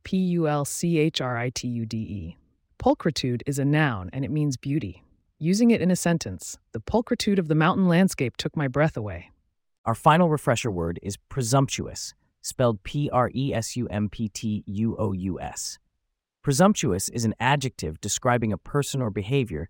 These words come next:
Speaker 2: that is excessively forward or overconfident. It was presumptuous of him to assume he'd get the promotion without even applying for it.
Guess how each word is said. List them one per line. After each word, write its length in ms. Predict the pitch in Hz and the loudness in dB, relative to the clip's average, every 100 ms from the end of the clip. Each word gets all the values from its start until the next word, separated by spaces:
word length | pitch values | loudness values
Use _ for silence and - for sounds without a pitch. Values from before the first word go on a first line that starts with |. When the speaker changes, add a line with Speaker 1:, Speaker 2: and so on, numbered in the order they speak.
| - | -2
Speaker 2:
that 100 | 113 | 0
is 140 | 110 | 0
excessively 600 | 107 - 147 147 160 147 | -2 -2 0 0 0 -2
forward 500 | 143 - 107 78 82 - | -4 -2 0 0 -4 -6
or 100 | 101 101 | -6 -4
overconfident. 840 | 98 95 - 113 104 104 - - _ _ _ _ _ | -4 -6 -2 -2 -2 -10 -16 -20 _ _ _ _ _
It 80 | 117 | -2
was 160 | 131 - | -2 -2
presumptuous 640 | 139 120 170 196 190 - | -2 2 2 4 0 0
of 100 | 120 | -2
him 160 | 107 92 | -2 -2
to 140 | 110 | -2
assume 320 | 101 - 139 | -4 0 0
he'd 80 | 131 | 2
get 140 | 127 127 | 0 -4
the 60 | |
promotion 440 | 123 117 90 101 98 | -2 0 0 -2 -4
without 300 | 101 110 113 | 0 0 0
even 160 | 110 | 0
applying 420 | 101 - 127 92 | -2 0 -2 -2
for 240 | 80 76 64 | -4 -10 -14
it. 160 | - | -16